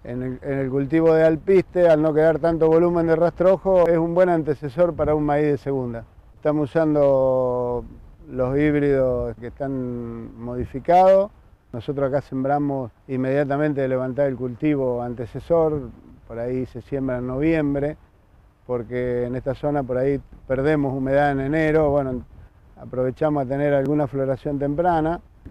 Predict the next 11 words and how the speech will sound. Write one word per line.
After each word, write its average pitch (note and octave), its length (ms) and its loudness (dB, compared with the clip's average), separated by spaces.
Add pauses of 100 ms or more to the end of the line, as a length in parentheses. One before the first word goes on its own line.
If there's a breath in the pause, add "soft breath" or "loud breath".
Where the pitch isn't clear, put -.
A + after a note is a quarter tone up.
(160)
¿Cómo E3 220 2
la D3+ 100 2
sostenemos? D#3+ 680 2
Y C#3 40 0
bueno, C#3 200 0 (380)
este C#3 240 -4
año C#3+ 160 0
es C3+ 80 -2
la A#2+ 100 -2
gran B2 220 -4
pregunta. A#2 520 -4